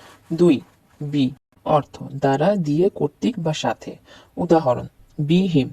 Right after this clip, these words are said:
তাদের সাথে। বিল হক্কে, সত্যের সাথে বা সত্য সহকারে।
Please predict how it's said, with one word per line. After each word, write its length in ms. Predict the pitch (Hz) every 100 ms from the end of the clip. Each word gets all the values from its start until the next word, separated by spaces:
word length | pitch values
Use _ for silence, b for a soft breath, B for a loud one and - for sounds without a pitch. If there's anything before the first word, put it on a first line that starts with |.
| - -
তাদের 320 | 127 127 175
সাথে। 360 | - - - -
বিল 240 | 139 151 139 -
হক্কে, 420 | 175 _ - - - _ _ _ _ _
সত্যের 500 | - 202 196 - 190
সাথে 380 | - 170 147 202
বা 120 | 240 190
সত্য 460 | - 190 _ -
সহকারে। 540 | 175 262 - - 117